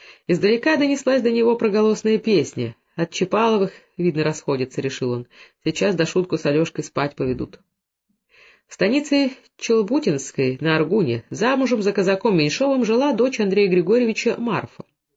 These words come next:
На Рождестве Роман с дедом собрался к ней в гости. Сивача и Гнедова запрягли в размалёванную цветами кошеву.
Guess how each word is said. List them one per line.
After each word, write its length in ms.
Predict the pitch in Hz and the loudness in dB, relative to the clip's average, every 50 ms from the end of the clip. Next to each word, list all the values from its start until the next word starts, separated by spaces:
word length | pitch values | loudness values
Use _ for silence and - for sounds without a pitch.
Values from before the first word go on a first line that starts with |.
| _ _ _ _ - - - - - _ - | _ _ _ _ -20 -20 -20 -20 -18 _ -2
На 80 | 156 | 0
Рождестве 440 | - 190 185 277 277 269 - 339 349 | 0 0 0 -2 -2 2 2 2 4
Роман 340 | 330 302 285 302 311 294 254 | 4 4 2 2 2 2 0
с 60 | 214 | 0
дедом 300 | 202 269 285 277 277 262 | 0 0 0 2 0 -2
собрался 500 | 262 - 254 226 226 247 262 262 - 247 | -2 -2 0 0 2 0 0 0 -2 -4
к 80 | - - | -2 0
ней 140 | 226 247 | 0 0
в 80 | 226 180 | 0 0
гости. 480 | 143 147 135 131 - - - - - - _ _ _ _ _ _ _ _ - - - _ | 0 -2 -4 -4 -6 -12 -16 -18 -18 -18 _ _ _ _ _ _ _ _ -20 -20 -20 _
Сивача 460 | _ - 175 165 175 180 - - 226 220 | _ -2 0 2 2 2 2 2 2 2
и 40 | |
Гнедова 460 | 196 196 202 196 214 285 294 220 156 135 | 2 2 2 2 4 4 4 4 2 2
запрягли 460 | 131 151 - 160 175 170 190 262 285 | 0 -2 0 0 0 2 2 0 2
в 40 | 254 | 2
размалёванную 600 | 254 214 214 202 190 196 233 262 254 233 233 233 | 2 2 2 2 2 4 2 2 2 0 0 0
цветами 380 | - 180 175 208 214 220 226 | -2 -2 0 0 0 0 0
кошеву. 560 | 214 - 190 - - 160 151 131 131 143 151 | -2 -2 -6 -6 -4 -4 -4 -4 -4 -6 -8